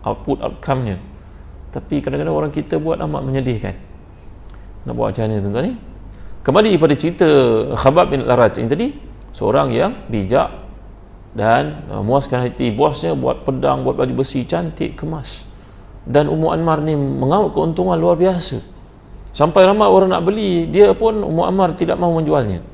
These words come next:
Bijaknya Khabbab ini buat kemas cantik. Ha, finishingnya kemas.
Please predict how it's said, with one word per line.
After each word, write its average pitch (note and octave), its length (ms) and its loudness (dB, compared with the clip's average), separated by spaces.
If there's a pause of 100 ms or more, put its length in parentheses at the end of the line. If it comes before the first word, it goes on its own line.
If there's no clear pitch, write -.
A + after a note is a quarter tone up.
(1300)
Bijaknya B2+ 400 0
Khabbab A#2 400 4
ini B2+ 240 -2
buat C3+ 320 0
kemas B2+ 320 0
cantik. C#3 400 -4 (880)
Ha, C#3 160 -2
finishingnya B2+ 640 0
kemas. A2+ 400 -8